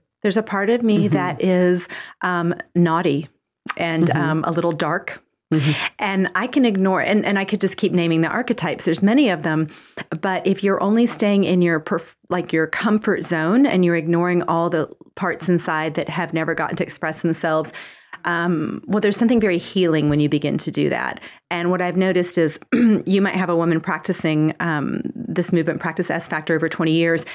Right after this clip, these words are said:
Speaker 1: and she starts off having two erotic creatures that are always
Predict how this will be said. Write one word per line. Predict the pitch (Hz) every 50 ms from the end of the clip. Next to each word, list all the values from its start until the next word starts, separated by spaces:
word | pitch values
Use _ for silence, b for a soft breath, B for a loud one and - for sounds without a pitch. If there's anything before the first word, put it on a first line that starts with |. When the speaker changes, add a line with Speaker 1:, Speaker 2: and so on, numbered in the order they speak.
| B B
Speaker 1:
and | 165 160
she | - - 175
starts | 170 - - 170 170 170 170 -
off | 190 175 180 170 175 -
having | 160 156 147 151 147 147
two | 143 - - 208 220 -
erotic | - 180 165 170 165 160 - -
creatures | - - 170 160 - - 156 151 151
that | 165 160
are | 151 147 -
always | - 165 170 180 180 165 165 147 - - 156 -